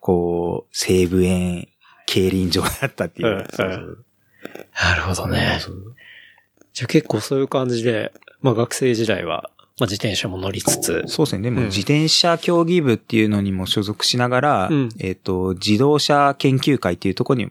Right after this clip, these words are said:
Speaker 1: 僕工業の高校だったんですけど、えっと、自動車部っていうところにも入ってて、
Speaker 2: へえ。
Speaker 1: そう、そこは、えっと、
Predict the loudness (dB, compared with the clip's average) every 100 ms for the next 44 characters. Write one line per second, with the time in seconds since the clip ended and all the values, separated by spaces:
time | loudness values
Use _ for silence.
0 | -2 2 0 2 0 0 -2 -2 -2 -2
1 | -4 -6 -6 -10 -6 2 4 4 0 _
2 | _ _ _ _ _ -12 -10 -4 -4 -2
3 | 0 0 2 2 2 0 -2 -4 -6 -4
4 | -6 -6 -8 -8 -6 -6 -6 -8 -2 -2
5 | 0 0 2 2 0 -6 -14 -12 -12 -12
6 | -14 -2 4 6 4 2 _ -6 -6 -4
7 | -2 0 2 2 2 2 0 0 -4